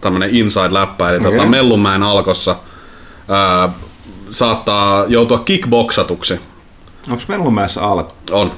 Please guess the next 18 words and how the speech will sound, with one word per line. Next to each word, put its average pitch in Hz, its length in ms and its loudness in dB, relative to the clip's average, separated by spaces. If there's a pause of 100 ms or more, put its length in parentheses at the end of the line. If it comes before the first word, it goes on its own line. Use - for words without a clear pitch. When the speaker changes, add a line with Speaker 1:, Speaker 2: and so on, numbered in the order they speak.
(160)
Speaker 2:
Missä? 107 260 -2
Speaker 1:
Kysy 135 220 0
vaan - 120 -6
kuinka - 220 -12
paljon. 156 180 -10
Se 180 80 0
on 190 100 2
siinä, 196 180 2
Speaker 2:
Mä 349 60 4
asuin 135 240 4
siellä 135 220 2 (220)
Speaker 1:
siinä, 220 240 -2
siinä 208 220 0
Speaker 2:
pari - 100 -8
vuotta, 135 180 4
Speaker 1:
K-kaupassa. 101 420 2
Speaker 2:
neljä 92 120 0
vuotta. 92 260 -10